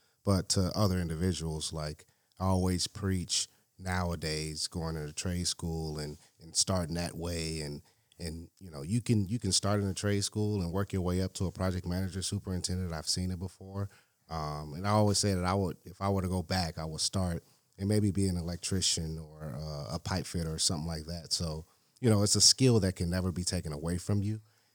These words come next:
And, uh, you know, for me personally, when I'm at home, you know, I don't have to call, I have to call an electrician,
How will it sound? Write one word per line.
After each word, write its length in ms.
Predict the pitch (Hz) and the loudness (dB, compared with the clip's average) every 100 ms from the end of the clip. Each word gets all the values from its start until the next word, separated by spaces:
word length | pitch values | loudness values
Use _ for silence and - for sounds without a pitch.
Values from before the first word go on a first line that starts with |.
| - | -8
And, 440 | 92 87 85 80 - - | -2 0 0 -4 -6 -12
uh, 40 | - | -12
you 140 | - 85 | -8 -8
know, 120 | 73 | -8
for 220 | - - | -10 -2
me 180 | 104 104 | 2 2
personally, 800 | - 107 107 90 87 85 82 82 _ _ _ _ - | 4 4 4 2 0 0 -2 -4 _ _ _ _ -8
when 160 | 98 | 0
I'm 120 | 92 | 0
at 100 | 87 | 0
home, 380 | 78 110 104 101 | 2 4 6 6
you 100 | 110 | 4
know, 60 | 92 | 4
I 80 | 101 | 4
don't 140 | 101 | 2
have 180 | 110 104 | 2 2
to 80 | 90 | 0
call, 240 | - 110 - | -2 -2 0
I 80 | 101 | 2
have 180 | 104 - | 2 0
to 80 | |
call 280 | 92 110 113 | 2 4 6
an 120 | 95 | 4
electrician, 720 | 90 87 - 98 87 - 165 | 2 0 0 0 2 2 0